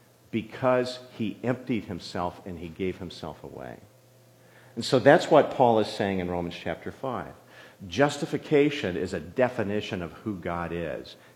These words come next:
in relationship to us. Jesus demonstrates the righteousness of God. And God says, "Here's what that looks like. It looks like me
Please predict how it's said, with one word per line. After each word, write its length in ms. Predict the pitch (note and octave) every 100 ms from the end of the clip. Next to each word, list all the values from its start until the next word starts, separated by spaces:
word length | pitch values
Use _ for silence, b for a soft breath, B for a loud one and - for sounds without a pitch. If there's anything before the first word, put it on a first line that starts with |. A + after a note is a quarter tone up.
| -
in 180 | A2+
relationship 840 | F2+ F2 F2+ A#2 - B2 - - -
to 120 | - A#1+
us. 260 | C#2+ A#1 - - - _ B B B -
Jesus 480 | F#2 B2+ C#3 C#3 A#2
demonstrates 1000 | G2 D#2+ A2+ B2 A2 - - F#2 F2 -
the 140 | F2+
righteousness 880 | D#2 D#2+ E2+ A2 A#2 - - A2 F#2
of 160 | F#2 D#2+
God. 420 | F2 D#2 C#2 - - - B B B B B B _ _
And 160 | F#2+
God 300 | F2+ A#2 B2+
says, 240 | B2 G#2+ F#2
"Here's 280 | - C#3 B2+
what 180 | A2+
that 180 | G2+ F2+
looks 280 | F#2 F2+ -
like. 260 | D#2+ A#1 - - _ _ -
It 140 | A2
looks 260 | A#2 A#2 -
like 220 | F2 F2+
me 440 | G2+ G#2+ B2+ B2+